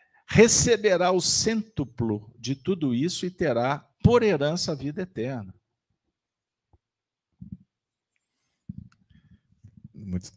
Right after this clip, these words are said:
Speaker 2: muito interessante, né? Boa noite a todos. O Livro dos Espíritos nos traz, dentro das leis morais, no capítulo da escravidão,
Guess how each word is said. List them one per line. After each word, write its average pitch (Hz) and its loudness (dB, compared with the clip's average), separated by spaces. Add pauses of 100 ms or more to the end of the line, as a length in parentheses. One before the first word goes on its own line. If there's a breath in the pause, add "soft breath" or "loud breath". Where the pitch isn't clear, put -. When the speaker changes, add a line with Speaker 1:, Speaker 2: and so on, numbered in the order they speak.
Speaker 2:
muito 104 -4
interessante, 101 -2
né? 104 -6
Boa 90 -8
noite 90 -6
a 80 -8
todos. 101 -4
O - -20
Livro 143 0
dos 156 0
Espíritos 147 2
nos 139 -4
traz, 101 -2 (840)
dentro 107 -4
das 90 -2
leis 90 -2
morais, 87 -6 (400)
no 90 -12
capítulo 95 -6
da 92 0
escravidão, 90 -6